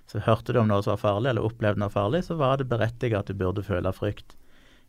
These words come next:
I dag får vi jo inntrykk, titusenvis av inntrykk hver dag av ting som skjer over hele verden. Og da risikoen for at det skal skje med deg er tilnærmet lik null, eller kanskje er null.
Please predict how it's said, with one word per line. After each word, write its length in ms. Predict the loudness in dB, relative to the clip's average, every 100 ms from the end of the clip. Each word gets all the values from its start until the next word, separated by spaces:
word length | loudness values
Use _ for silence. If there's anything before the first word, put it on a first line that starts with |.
| -8
I 80 | 0
dag 320 | 2 4 4
får 220 | 4 4 4
vi 80 |
jo 160 | 4 2
inntrykk, 400 | 0 0 0 -2 -4
titusenvis 640 | -4 0 0 0 -2 0
av 80 | -2
inntrykk 320 | 0 0 0
hver 160 | 2 2 4
dag 240 | 2 0
av 80 | -2 -2
ting 160 | -2
som 160 | -2 -2
skjer 160 | 0
over 160 | 0 -2 -4
hele 240 | -4 -2
verden. 400 | -2 -2 -2 -4 -6 -10 -20 -20 -20 -20 -10 -2
Og 140 | 0
da 80 | 0 0
risikoen 400 | -2 -2 0 0
for 80 | -2
at 80 |
det 60 | -4
skal 140 | -4 0
skje 160 | 2
med 80 | 2 0
deg 160 | 0
er 100 | -2 -2
tilnærmet 420 | -2 0 0 2
lik 160 | 0 0
null, 240 | 0 0 0
eller 160 | -2
kanskje 260 | -2 -2 -4
er 220 | -2 0
null. 300 | 2 0 -2